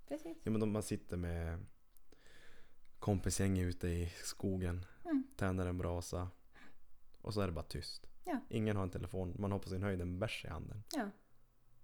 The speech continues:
Speaker 2: Men det är ju liksom
Speaker 1: Det är sånt där som...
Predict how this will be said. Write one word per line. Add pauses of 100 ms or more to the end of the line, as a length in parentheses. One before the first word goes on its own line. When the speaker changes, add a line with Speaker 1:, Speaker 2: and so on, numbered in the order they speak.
(180)
Speaker 2:
Men
det
är
ju (1300)
liksom (2250)
Speaker 1:
Det
är
sånt
där
som...